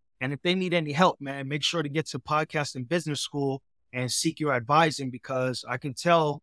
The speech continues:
you know, I can tell them that it really does work, man. So thanks so much for everyone listening, whatever platform you're on, please make sure to subscribe.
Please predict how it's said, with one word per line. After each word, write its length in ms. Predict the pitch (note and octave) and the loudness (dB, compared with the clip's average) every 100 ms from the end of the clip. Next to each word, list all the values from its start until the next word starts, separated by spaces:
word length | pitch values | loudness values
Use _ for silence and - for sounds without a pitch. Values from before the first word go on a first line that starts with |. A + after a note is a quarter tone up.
| _ | _
you 80 | D3 | -10
know, 240 | B2+ B2 | -6 -2
I 140 | C3 | -2
can 140 | C#3+ C#3+ | -2 -2
tell 240 | - F3 | 2 4
them 240 | D#3+ C#3+ C3+ | 2 -4 -6
that 240 | C3+ B2 _ _ _ _ | -8 -8 _ _ _ _
it 80 | C#3+ | 0
really 260 | D#3 D#3 | 2 2
does 300 | C3+ D3+ A#2 | 2 2 0
work, 220 | B2 C#3+ - | -2 -2 -4
man. 220 | C3+ B2+ | -12 -10
So 340 | - C#3+ C3+ - _ _ _ _ | -6 -2 -2 -6 _ _ _ _
thanks 240 | G3 G3 - | 6 6 6
so 80 | |
much 200 | F#3 F#3 | 4 2
for 120 | - C#3+ | -2 0
everyone 480 | E3+ F3 F3+ F3+ | 0 2 0 2
listening, 540 | F3 F3+ F#3 F#3 F3+ E3+ _ - | -2 -2 -6 -6 -6 -8 _ -6
whatever 440 | C3 C#3+ F3 F#3 | 0 8 8 8
platform 480 | - F#3+ F3+ - E3+ | 6 4 4 2 -2
you're 120 | D#3+ | 0
on, 260 | E3+ C#3+ A#2 - | 0 0 -4 -4
please 300 | E3 F3+ D#3 | 0 0 0
make 160 | E3+ | -2
sure 160 | - E3+ | -2 -4
to 80 | D3+ | -6
subscribe. 800 | - B2+ - D#3 D#3 D3+ A2+ | -8 -6 0 2 4 4 2